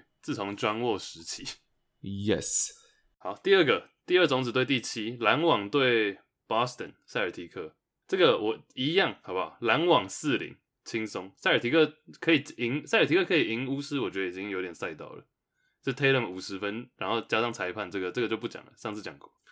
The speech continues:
Speaker 1: 我觉得篮网四零啦，即便没有防守，还是可以轻松带过四零，而且又没有校友 Jaylen Brown，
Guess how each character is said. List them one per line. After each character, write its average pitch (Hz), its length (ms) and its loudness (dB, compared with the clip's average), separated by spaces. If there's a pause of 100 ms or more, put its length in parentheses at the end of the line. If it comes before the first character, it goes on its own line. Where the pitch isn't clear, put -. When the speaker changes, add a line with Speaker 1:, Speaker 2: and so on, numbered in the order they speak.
(260)
Speaker 1:
我 87 60 -10
觉 90 60 -4
得 104 80 2
篮 107 160 4
网 110 120 -2
四 113 240 -4
零 80 200 -10
啦， - 100 -14 (100)
即 110 140 -8
便 147 160 4
没 127 60 4
有 107 100 2
防 95 220 -6
守， 82 160 -8
还 85 100 -6
是 95 100 -8
可 92 160 -8
以 80 200 -8
轻 95 280 -10
松 92 240 -8
带 92 200 -4
过 76 220 -12
四 - 340 -6
零， 76 180 -10
而 107 60 -2
且 120 80 4
又 143 60 2
没 143 100 4
有 107 60 4
校 127 300 2
友 78 160 -4
Jaylen 92 320 -6
Brown， 90 280 -10